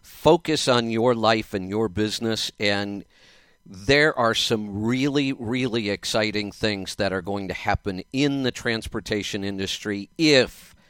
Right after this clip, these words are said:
you are ready. We want to help you get ready. Now,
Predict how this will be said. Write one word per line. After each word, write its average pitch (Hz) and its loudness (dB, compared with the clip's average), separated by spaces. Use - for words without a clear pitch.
you 92 -6
are 92 2
ready. 82 -2
We 104 -2
want 117 2
to 98 0
help 104 -4
you 101 -8
get 92 -4
ready. 87 -4
Now, 113 2